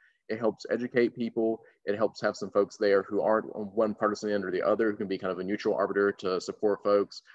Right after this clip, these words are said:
I think it helps deter bad actors or intimidators by seeing a community, a nonpartisan presence there.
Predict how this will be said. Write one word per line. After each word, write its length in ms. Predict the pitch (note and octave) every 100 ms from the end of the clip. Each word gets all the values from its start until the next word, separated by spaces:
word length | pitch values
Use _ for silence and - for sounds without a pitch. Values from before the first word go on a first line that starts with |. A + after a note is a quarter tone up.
| -
I 60 | -
think 160 | - A2
it 160 | G2
helps 220 | G#2 -
deter 280 | - - A2
bad 280 | F#2 F#2 G2+
actors 440 | G2+ - G#2 G2+
or 140 | F#2+ F2
intimidators 560 | E2+ G2 F#2+ F#2+ G2+
by 140 | G2 F#2
seeing 260 | - G2
a 100 | F2+ E2+
community, 520 | G2 G2 G2 G2 F#2+ _ _ -
a 80 | G2
nonpartisan 600 | G2 F#2 F#2+ F#2+ - F2
presence 340 | G2 G2 A2+
there. 360 | - B2 A#2 A#2+